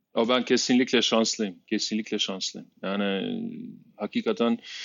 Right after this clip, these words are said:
bir insanın yaptığı işle değil ama, e, yani biraz önce söylediğim gibi işte saha içinde yaptıklarımla değil, saha dışında beni Ermal yapan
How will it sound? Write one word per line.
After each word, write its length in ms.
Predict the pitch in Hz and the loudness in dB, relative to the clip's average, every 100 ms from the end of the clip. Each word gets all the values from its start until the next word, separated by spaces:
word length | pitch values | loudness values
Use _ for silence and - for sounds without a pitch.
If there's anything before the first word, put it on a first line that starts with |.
| - - | -14 -12
bir 320 | 98 110 117 | 0 2 6
insanın 600 | 120 113 - 127 131 123 - _ _ | 6 6 6 6 6 4 0 _ _
yaptığı 380 | 107 110 110 117 | 4 4 6 4
işle 420 | 123 - 120 113 | 4 6 4 6
değil 320 | 120 147 160 - _ | 6 4 2 -6 _
ama, 400 | 104 107 120 120 - | 4 6 4 2 -2
e, 80 | - - - - - - 82 - | -8 -8 -8 -8 -10 -10 -14 -2
yani 140 | 104 107 | 0 4
biraz 220 | 139 143 | 6 6
önce 180 | 147 135 | 6 6
söylediğim 520 | - 135 131 151 160 | 6 6 6 4 6
gibi 200 | 123 101 | 6 4
işte 240 | - - 101 | 2 0 0
saha 220 | - 117 | 2 4
içinde 300 | 123 123 117 | 2 2 4
yaptıklarımla 800 | 113 113 - - 117 117 117 117 | 4 2 -2 -2 2 4 4 2
değil, 140 | 127 | 0
saha 400 | 123 107 104 104 104 | 0 0 0 0 -2
dışında 560 | - 110 110 117 101 - 101 | 0 2 4 2 0 -4 -12
beni 360 | 98 107 113 - - - | -2 2 2 0 -8 -2
Ermal 380 | 101 104 113 110 | 2 4 4 4
yapan 360 | 104 123 120 | 4 4 2